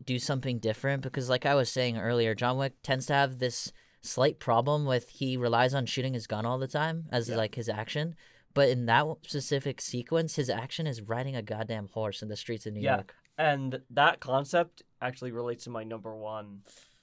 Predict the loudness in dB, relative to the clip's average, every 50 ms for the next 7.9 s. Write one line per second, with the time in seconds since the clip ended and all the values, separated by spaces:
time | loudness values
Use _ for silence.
0 | _ -12 -10 -10 -10 -8 -6 -6 -4 -2 -2 -2 -4 -4 -6 -6 -6 -4 -2 -2
1 | 0 2 0 0 0 -4 _ 0 2 2 2 2 2 2 0 0 -2 0 2 2
2 | 2 2 0 -2 -4 -6 -10 _ _ _ -4 -4 -2 -2 -2 -4 -6 -6 -4 -2
3 | 0 2 2 2 2 0 -4 _ -8 -6 -6 -4 -4 -6 -6 -6 -6 -8 -10 -8
4 | -4 -4 -4 -4 -4 -6 -8 -10 -8 -8 -8 -8 -8 -8 -10 -12 -14 -18 -20 _
5 | -6 -2 -2 -2 -4 -6 -10 -10 -10 -10 -12 _ -4 -4 -4 -4 -4 -10 -14 -14
6 | -14 -14 -16 -16 -16 -16 -14 -14 -12 -12 -8 -8 -8 -8 -6 -6 -6 -6 -8 -10
7 | -14 -16 -16 -16 -16 -18 -20 _ _ -4 -2 0 2 4 4 4 4 4